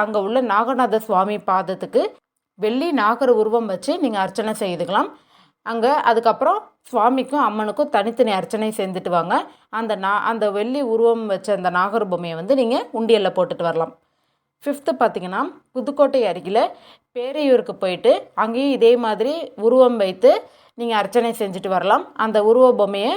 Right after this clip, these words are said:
நீங்க உண்டியல்லையும் போடலாம், இல்லை யாருக்காவது தான தர்மம் கூட செய்துட்டு வரலாம். சிக்ஸ்த்து பார்த்தீங்கன்னா ராமநாதபுரம் அருகில தேவிப்பட்டினம் போயிட்டு அங்கேயும் இந்த சர்ப்பசாந்தி தோஷம் பரிகாரம் செஞ்சுட்டு வரலாம். செவன்த்து பார்த்தீங்கன்னா இதே பரிகாரத்தை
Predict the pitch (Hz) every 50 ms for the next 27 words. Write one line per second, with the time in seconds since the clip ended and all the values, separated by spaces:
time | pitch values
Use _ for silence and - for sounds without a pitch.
0 | 370 262 220 214 202 196 196 202 202 226 214 208 214 262 277 269 254 233 240 269
1 | 339 349 - - - - - _ 226 240 254 247 226 190 185 196 196 - 196 185
2 | 175 233 254 214 214 196 196 214 240 220 208 196 190 185 175 170 180 175 - 196
3 | 226 302 403 - - 262 202 196 180 185 202 170 175 160 175 175 175 - - -
4 | _ _ _ _ _ _ _ 269 - - - - 311 - 240 214 - - 185 190
5 | 214 277 359 - - _ - 208 202 220 247 277 277 277 240 240 - 208 202 190
6 | 190 185 170 165 170 190 240 320 - - - - _ _ 175 220 240 254 262 285
7 | 302 311 254 226 - 190 196 185 170 - 185 175 170 277 330 339 220 180 190 214
8 | 214 240 254 262 269 247 220 208 202 - 220 202 185 - 254 254 269 233 220 196
9 | 196 208 180 185 185 180 214 240 277 311 302 - _ 220 202 190 208 208 202 208
10 | 220 - 226 202 190 180 180 202 180 175 170 185 214 277 349 - - _ _ _
11 | _ _ _ _ _ _ _ _ - 262 233 226 269 294 277 - 240 - 240 226
12 | - 180 190 190 202 247 302 - - - _ 208 202 214 262 285 269 - 233 233
13 | 185 208 202 185 180 - 220 247